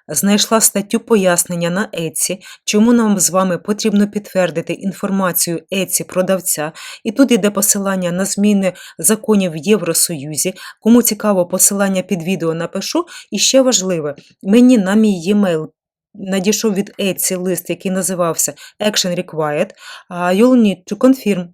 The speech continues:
your seller info within seven days. Потрібна дія. Вам потрібно буде підтвердити інформацію про продавця протягом семи днів.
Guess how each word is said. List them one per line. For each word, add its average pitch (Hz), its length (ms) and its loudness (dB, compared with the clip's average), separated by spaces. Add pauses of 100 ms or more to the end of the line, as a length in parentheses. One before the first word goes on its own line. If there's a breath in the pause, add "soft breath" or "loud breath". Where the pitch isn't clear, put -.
(100)
your 202 200 -2
seller 196 440 2
info 208 420 0
within 190 320 -2
seven 175 440 0
days. 147 340 -2 (260 loud breath)
Потрібна 214 400 4
дія. 202 400 2
Вам 202 240 2
потрібно 202 440 0
буде 180 220 -4
підтвердити 190 640 -2
інформацію 180 600 -2
про 175 160 -4
продавця 175 500 -2
протягом 165 440 -6
семи 202 360 2
днів. 160 380 -8